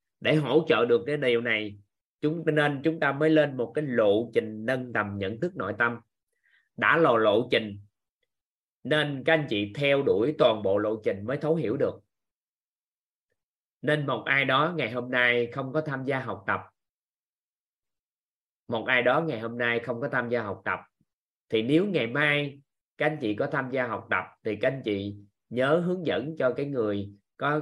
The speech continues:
nhớ là người quen hướng dẫn nghe lại cái ghi âm. Tại vì nó là một lộ trình nâng tầm nhận thức nội tâm.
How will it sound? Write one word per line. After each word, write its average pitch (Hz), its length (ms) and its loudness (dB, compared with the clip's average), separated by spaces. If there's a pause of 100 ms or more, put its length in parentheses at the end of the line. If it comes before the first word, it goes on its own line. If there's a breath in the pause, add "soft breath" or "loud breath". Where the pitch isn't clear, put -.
nhớ 143 460 0
là 156 160 -2
người 113 220 -2
quen 135 340 -2
hướng 160 260 -2
dẫn 127 240 -2
nghe 147 200 2
lại 107 220 0
cái 147 100 2
ghi 143 160 -2
âm. 127 160 -2 (1120)
Tại 113 180 2
vì 117 100 2
nó 127 200 0
là 165 120 0
một 110 300 -4
lộ 113 400 2
trình 107 300 -2
nâng 139 260 -6
tầm 101 260 -4
nhận 98 220 -6
thức 175 160 -6
nội 101 240 -6
tâm. 110 140 0